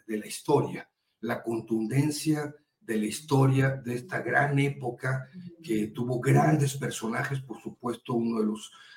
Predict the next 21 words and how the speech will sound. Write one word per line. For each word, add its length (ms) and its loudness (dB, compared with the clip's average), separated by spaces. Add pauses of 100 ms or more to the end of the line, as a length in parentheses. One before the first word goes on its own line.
(120)
de 100 -4
los 120 -4
protagónicos 840 2
es 160 0
Benito 340 0
Juárez, 540 2 (240)
la 200 2
revolu-, 640 0
la 360 2
Constitución 680 0
de 80 2
mil 180 4
ochocientos 500 -4
cincuenta 480 -8
y 60 -6
siete, 580 -2 (400)
eh, 300 0
este 580 4
contagio, 1000 4
este 340 0
fervor 640 0